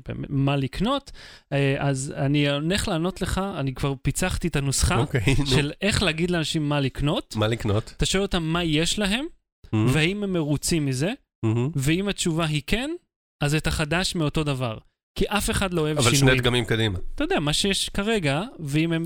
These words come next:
Speaker 2: לא, אם
Speaker 1: בונים
Speaker 2: למישהו יש
Speaker 1: בתקציב.
Speaker 2: סמסונג שש, אתה לא תגיד לקנות שבע, אם למישהו יש ארבע, אתה תגיד לו, "תשמע."
Speaker 1: כן, אני אומר, אתה יודע, תמיד זה שני דורות, אה,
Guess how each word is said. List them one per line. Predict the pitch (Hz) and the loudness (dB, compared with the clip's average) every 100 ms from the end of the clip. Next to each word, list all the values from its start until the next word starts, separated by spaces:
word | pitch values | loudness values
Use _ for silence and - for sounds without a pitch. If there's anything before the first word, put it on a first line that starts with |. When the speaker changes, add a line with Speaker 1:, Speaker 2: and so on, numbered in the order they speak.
| 160 | 2
Speaker 2:
לא, | 139 | 4
אם | 117 | 4
Speaker 1:
בונים | 139 | 4
Speaker 2:
למישהו | 170 185 | 4 4
יש | 180 | 2
Speaker 1:
בתקציב. | 170 208 | 2 2
Speaker 2:
סמסונג | 165 - | 0 0
שש, | 185 | 0
אתה | - | 2
לא | 143 | 0
תגיד | 160 131 | 0 -2
לקנות | 113 120 110 | -2 -2 0
שבע, | 107 95 | 0 0
אם | 110 | -2
למישהו | 139 165 160 | -2 -2 -2
יש | - | 0
ארבע, | 254 220 156 | 2 2 0
אתה | - | -2
תגיד | - 127 117 | -4 -2 0
לו, | 104 | 0
"תשמע." | - 104 - - - | -2 -6 -8 -12 -2
Speaker 1:
כן, | 392 139 - | -2 -2 -2
אני | 160 214 | -2 0
אומר, | 247 220 | -2 -6
אתה | - 202 | -6 -2
יודע, | 202 165 | 0 -2
תמיד | 147 156 170 | -2 -2 0
זה | 170 | 0
שני | - 185 170 | 0 -2 0
דורות, | 160 156 - 139 | 0 -2 -2 -2
אה, | 131 | -2